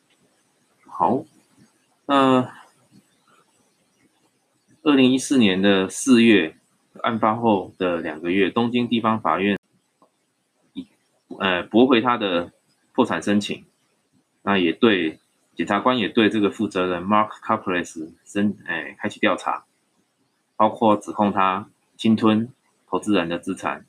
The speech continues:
还有变造资料。但是他目前为止，这位 Mark 一直到目前为止都没有认罪。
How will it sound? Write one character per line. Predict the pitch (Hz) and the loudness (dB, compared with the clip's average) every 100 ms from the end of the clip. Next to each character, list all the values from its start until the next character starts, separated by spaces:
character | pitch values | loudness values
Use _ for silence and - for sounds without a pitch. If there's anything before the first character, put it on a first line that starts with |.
| - | -6
还 | 90 | -2
有 | 85 | -2
变 | 101 90 | -2 -2
造 | 87 | -4
资 | - 85 | -4 -6
料。 | 80 73 _ _ - | -6 -8 _ _ -6
但 | 107 | -4
是 | |
他 | 107 113 | 0 0
目 | 117 104 | 0 -2
前 | 92 85 | -2 -6
为 | 80 | -6
止， | 80 101 | -8 -6
这 | 107 | 0
位 | 104 | 2
Mark | 107 95 - | 2 0 -2
一 | 101 | -8
直 | - | -2
到 | 104 | 0
目 | 104 98 | 0 -2
前 | 85 | -4
为 | 82 | -12
止 | 76 | -12
都 | 76 95 95 | -6 -4 -4
没 | 90 | -6
有 | 78 | -8
认 | 87 78 | -8 -8
罪。 | - 78 | -10 -12